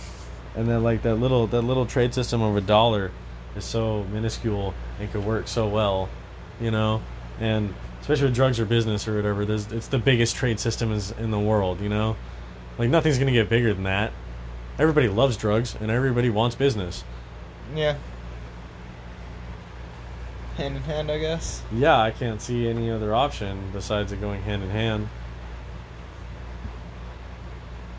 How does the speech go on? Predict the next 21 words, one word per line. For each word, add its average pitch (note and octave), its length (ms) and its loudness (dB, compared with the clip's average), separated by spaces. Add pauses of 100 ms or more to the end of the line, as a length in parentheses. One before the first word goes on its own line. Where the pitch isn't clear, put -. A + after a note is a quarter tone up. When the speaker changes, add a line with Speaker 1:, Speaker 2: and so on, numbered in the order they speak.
(140)
Speaker 1:
I G2+ 120 2
don't A2 120 4
know, A2 200 4
I G#2+ 140 0
don't A#2 100 4
know A2 80 4
how G#2 100 2
you G#2+ 220 2
feel G#2 240 0
about F2+ 260 0
that, F#2 240 2 (840)
because G2+ 320 -2
we G2 140 -2
live G2 140 -2
in F#2+ 80 -2
America, F#2+ 680 0 (100)
you G2+ 60 -4
know G2+ 100 0
what G2 80 -2
I - 20 -2
mean? G2+ 260 -2